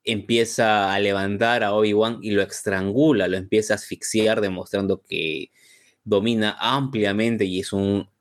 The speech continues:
digamos, usuario de la fuerza, o del lado oscuro de la fuerza, muy poderoso, y que Obi-Wan, con todo este tiempo que ha estado alejado, ha perdido práctica, ha perdido fuerza, ha perdido fe en sí mismo, sobre todo, lo que lo hace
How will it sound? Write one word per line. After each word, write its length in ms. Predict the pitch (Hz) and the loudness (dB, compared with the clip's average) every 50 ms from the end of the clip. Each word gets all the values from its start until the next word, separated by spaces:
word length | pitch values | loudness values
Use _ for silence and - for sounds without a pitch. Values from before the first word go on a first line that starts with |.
| _ _ _ _ _ _ _ _ | _ _ _ _ _ _ _ _
digamos, 800 | - 104 95 95 92 92 92 92 92 92 92 - - - - _ _ _ _ _ | -6 -4 0 0 2 2 0 0 -2 -2 -4 -4 -8 -14 -16 _ _ _ _ _
usuario 480 | - - - - - 127 123 117 117 110 | -6 -4 -2 0 2 2 4 4 4 2
de 80 | 101 92 | 2 0
la 100 | 87 - | 0 -2
fuerza, 400 | - 117 120 120 110 - - 92 | -2 0 0 0 0 -2 -4 -6
o 60 | 90 | -4
del 160 | 90 90 90 | -4 -4 -2
lado 160 | 95 98 98 | -2 -2 -2
oscuro 160 | - - 104 | -2 0 -2
de 40 | 95 | -2
la 60 | 92 | -2
fuerza, 240 | - 104 95 - 98 | -2 -4 -4 -2 0
muy 300 | 101 107 120 127 131 123 | 0 2 4 4 4 2
poderoso, 640 | 127 - 95 92 92 104 107 110 110 - 117 117 - - - - - - - - _ | 2 0 0 2 4 4 4 2 2 0 -4 -4 -6 -10 -20 -20 -20 -20 -20 -14 _
y 100 | 127 127 | -10 -4
que 140 | - 156 160 | 0 2 4
Obi-Wan, 440 | 165 156 151 147 143 147 143 143 131 | 4 4 6 4 4 4 2 2 0
con 200 | 127 113 117 113 | -2 0 2 2
todo 100 | 131 127 | 0 0
este 160 | - - 110 | 0 -2 -4
tiempo 360 | - 123 120 120 113 110 - | -2 0 0 0 0 -2 -2
que 80 | - 113 | -4 -4
ha 40 | |
estado 240 | 104 - - 107 104 | -4 -4 -2 0 0
alejado, 600 | 101 92 82 - - 104 104 101 98 101 104 - - _ _ _ _ - | 0 0 -2 -4 -4 -2 0 0 0 0 -2 -4 -10 _ _ _ _ -6
ha 180 | 104 104 - | -6 -4 -2
perdido 420 | - 101 92 92 92 95 95 92 - | -2 -2 0 2 2 2 2 2 2
práctica, 460 | - 104 104 - - 107 - - 104 | 0 -2 -2 -2 -6 -10 -8 -6 -6
ha 80 | 98 - | -4 -4
perdido 320 | 95 92 92 98 95 95 | -4 -2 -2 -2 -2 -2
fuerza, 360 | - - 107 101 - - 90 | 0 0 -2 0 -2 -2 -2
ha 120 | 110 113 - | -2 0 0
perdido 340 | 110 104 107 110 107 98 | 0 2 2 2 2 0
fe 220 | - - 131 127 117 | 0 -2 0 0 0
en 180 | 101 95 92 | 0 -2 -4
sí 160 | 87 - 98 101 | -4 -4 -2 -2
mismo, 260 | 107 101 95 90 87 | -2 -2 -2 -4 -2
sobre 280 | - 87 87 87 87 | 0 0 0 0 0
todo, 240 | 87 - 90 85 85 | 0 0 0 2 0
lo 120 | 85 85 - | 0 -2 -4
que 120 | - 90 | -2 0
lo 160 | 90 90 90 | 0 2 0
hace 320 | 92 - - 95 95 95 | 0 0 0 0 -2 -2